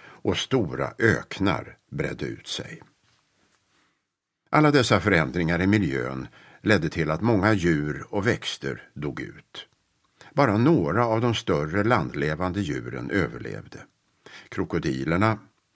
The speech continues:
de flygande pterosaurierna, dinosaurierna samt de nyligen utvecklade däggdjuren och deras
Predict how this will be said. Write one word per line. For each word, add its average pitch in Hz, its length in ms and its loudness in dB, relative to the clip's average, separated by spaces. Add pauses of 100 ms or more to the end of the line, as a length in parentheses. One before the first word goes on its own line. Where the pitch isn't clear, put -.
(280)
de 98 180 2
flygande 87 640 2
pterosaurierna, 98 1040 -2 (460)
dinosaurierna 101 1080 0 (380)
samt 147 480 0
de 120 260 2
nyligen 98 400 4
utvecklade 87 760 -4
däggdjuren 101 880 -2 (280)
och 90 140 0
deras 95 560 0